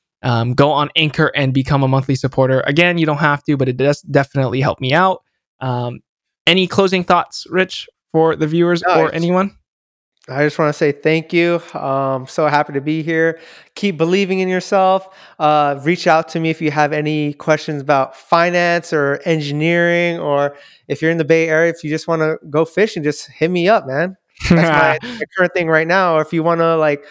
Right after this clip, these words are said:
Speaker 2: learn how to choke someone, hit up my jiu-jitsu gym. There, I go to two gyms right now. One is called bame, loca-, located in Fremont.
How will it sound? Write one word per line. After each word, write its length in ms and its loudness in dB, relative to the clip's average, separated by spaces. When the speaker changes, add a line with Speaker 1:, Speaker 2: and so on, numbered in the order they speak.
Speaker 2:
learn 200 0
how 120 0
to 80 0
choke 320 -2
someone, 560 0
hit 160 0
up 140 2
my 300 0
jiu-jitsu 560 -4
gym. 580 -2
There, 140 -4
I 120 0
go 160 2
to 80 0
two 380 0
gyms 300 -2
right 180 2
now. 300 2
One 220 -2
is 100 -6
called 300 -2
bame, 420 2
loca-, 520 0
located 440 2
in 100 -4
Fremont. 580 0